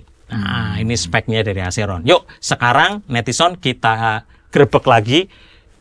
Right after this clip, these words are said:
Speaker 1: cara pemasangannya. Pak Rohmat, boleh tolong
Speaker 2: Hmm.
Speaker 1: dijelasin ke netizen, Pak? Silahkan, Pak.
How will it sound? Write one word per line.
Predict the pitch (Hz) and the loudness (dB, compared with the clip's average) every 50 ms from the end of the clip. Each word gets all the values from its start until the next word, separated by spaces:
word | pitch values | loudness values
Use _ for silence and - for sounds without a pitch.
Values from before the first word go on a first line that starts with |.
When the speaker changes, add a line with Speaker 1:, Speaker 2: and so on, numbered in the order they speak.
| _ _ _ _ _ _ | _ _ _ _ _ _
Speaker 1:
cara | - 175 160 165 156 160 175 180 180 | -4 -2 0 0 0 2 2 2 2
pemasangannya. | - 165 151 143 139 135 147 135 127 123 123 120 104 87 80 _ | 2 0 -2 0 -2 0 0 -2 0 0 -2 -2 -4 -6 -10 _
Pak | _ - 117 | _ -8 -6
Rohmat, | 120 117 131 135 123 - - | -4 -2 0 -2 -2 -2 -4
boleh | 117 104 101 | -4 -4 -2
tolong | - 110 110 113 113 113 | 2 4 6 6 4 4
Speaker 2:
Hmm. | 110 110 | -2 -2
Speaker 1:
dijelasin | 113 113 113 104 98 98 151 139 131 131 135 - - 170 151 143 | -2 0 0 0 2 4 6 6 8 6 6 6 4 2 2 2
ke | 139 | 0
netizen, | 127 135 131 - 151 135 - 151 131 120 | 2 2 2 2 0 2 4 4 4 4
Pak? | 107 110 | 2 0
Silahkan, | - - 135 135 123 127 135 123 | 0 2 4 4 4 4 2 2
Pak. | 113 95 | 0 -4